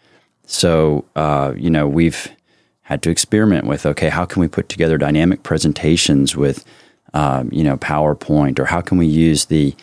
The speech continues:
I P vo technology, the, the sort of document camera technology that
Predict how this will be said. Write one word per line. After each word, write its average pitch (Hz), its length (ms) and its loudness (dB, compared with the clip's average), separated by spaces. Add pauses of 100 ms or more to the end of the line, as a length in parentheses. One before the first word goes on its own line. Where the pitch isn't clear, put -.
(380)
I 82 140 -2
P 92 220 0
vo 82 200 0
technology, 78 760 0
the, 71 200 0
the 80 120 -2
sort 78 200 0
of 65 180 -6 (220)
document 80 460 -2
camera 78 280 -2
technology 78 600 -2
that 71 240 0